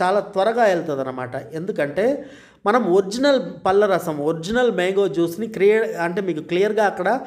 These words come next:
ఒక చిన్న చిన్న స్టిక్కర్, ఆ, ఒకటి అతికిచ్చేస్తే ప్రతి షాప్స్కి కూడా, ఇక్కడ తాజా ఇలా మామిడి పళ్ళ రసం దొరుకుతుంది, ట్వంటీ రూపీస్ అని రేటు. So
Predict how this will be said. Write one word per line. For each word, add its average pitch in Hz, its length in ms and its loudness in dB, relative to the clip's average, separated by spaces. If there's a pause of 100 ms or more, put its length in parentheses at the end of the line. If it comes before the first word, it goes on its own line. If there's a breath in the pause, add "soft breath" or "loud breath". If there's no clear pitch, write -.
(300 loud breath)
ఒక 208 180 -4
చిన్న 202 280 -2
చిన్న 202 180 -2
స్టిక్కర్, - 720 -2
ఆ, 165 140 6
ఒకటి 170 320 0
అతికిచ్చేస్తే 190 680 -2
ప్రతి 170 340 -4
షాప్స్కి 175 480 -2
కూడా, 170 360 0 (260 loud breath)
ఇక్కడ 208 400 2 (140)
తాజా 208 560 2 (180)
ఇలా 170 280 2
మామిడి 175 340 0
పళ్ళ 175 220 0
రసం 160 340 -2
దొరుకుతుంది, 156 460 -2
ట్వంటీ 175 300 -4
రూపీస్ 165 360 -2
అని 147 160 2
రేటు. 151 320 0 (600 loud breath)
So 247 40 6